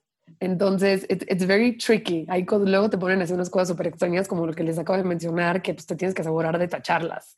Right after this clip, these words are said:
O si sí, o si no las tachas, pues, el artista va a llegar o el manager o el agente y te va a decir, "Oye, esto está en mi rider y no lo pusiste". Y entonces, pues, tú como promotor, no sé cómo le haces, pero tienes que conseguírselo.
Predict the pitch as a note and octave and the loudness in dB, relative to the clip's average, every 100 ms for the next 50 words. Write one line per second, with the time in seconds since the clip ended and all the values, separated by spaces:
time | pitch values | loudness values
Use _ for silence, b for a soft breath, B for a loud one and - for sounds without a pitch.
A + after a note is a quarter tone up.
0 | b b b _ E3+ E3+ E3 E3 E3+ - | b b b _ 2 4 2 -2 -6 -2
1 | F#3 A3 A3+ - F3+ F3 F3+ A#3 A3+ G#3+ | 0 0 -2 -4 -2 0 2 2 2 2
2 | C4+ C#4 G3 D#3+ - B B B E3+ E3+ | 2 2 -4 -4 -10 B B B 0 2
3 | E3 F#3+ A#3+ A3 A3 G#3 F#3+ A3 G#3 E3+ | 2 2 4 6 6 6 6 6 4 4
4 | E3 D#3+ F3 G3+ G#3 G3+ A#3 E3+ E3 F3+ | 2 0 2 2 4 4 4 2 -2 -2
5 | F#3 A#3 F3 F3+ F#3 F#3+ F#3+ F#3+ - B | 0 2 2 2 2 4 6 4 2 B
6 | B _ - A3 G#3 F3 E3 F3 F#3 E3+ | B _ -4 0 0 2 4 4 4 2
7 | F3 D#3 F#3+ F#3 - _ _ _ _ _ | 0 0 -4 -4 -14 _ _ _ _ _
8 | E3 D#3+ F3+ F#3+ - E3 - G3 G#3 E3 | -4 0 0 0 -4 -8 -2 0 0 0
9 | D#3+ F3+ G3 F#3+ D#3+ F#3 G#3 F#3+ F3+ E3 | 2 4 4 0 -4 0 0 2 2 0
10 | - F#3+ F3+ E3 F3 F3 G#3 F#3 D#3+ E3 | 2 2 0 -4 0 2 0 -4 -6 2
11 | F3+ D#3+ - - | 2 2 -4 -6